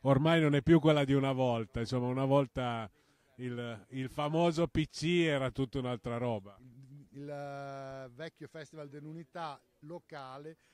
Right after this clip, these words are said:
Speaker 2: raccoglieva più adesioni che quello che è il Festival Nazionale dell'Unità, quindi sì, qualcosa è cambiato.
Speaker 1: Eh, beh. Vabbè, insomma, abbiamo,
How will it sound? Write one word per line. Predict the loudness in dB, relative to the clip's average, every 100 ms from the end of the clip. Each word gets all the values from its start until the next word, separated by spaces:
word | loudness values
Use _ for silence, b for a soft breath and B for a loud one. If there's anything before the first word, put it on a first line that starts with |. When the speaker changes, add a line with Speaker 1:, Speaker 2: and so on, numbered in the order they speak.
| _
Speaker 2:
raccoglieva | -16 -14 -12 -10 -10 -10
più | -12
adesioni | -10 -12 -10 -10 -10 -12
che | -12 -12 -12
quello | -10 -10 -10
che | -12 -12 -12 -12
è | -14
il | -14
Festival | -16 -18 -16 -14 -14 -16 -18 _ _ _
Nazionale | -16 -12 -10 -10 -10
dell'Unità, | -12 -10 -12 -12 -16 -18
quindi | -18 -14 -12 -14 -16 -20 _ _ _ _ _
sì, | -16 -14
qualcosa | -12 -10 -10 -10
è |
cambiato. | -14 -14 -16 -20 -20 -20 _ _ _ _ _
Speaker 1:
Eh, | -20
beh. | -20 b b
Vabbè, | 6 8 8
insomma, | 6 6 6 6
abbiamo, | 6 6 8 8 6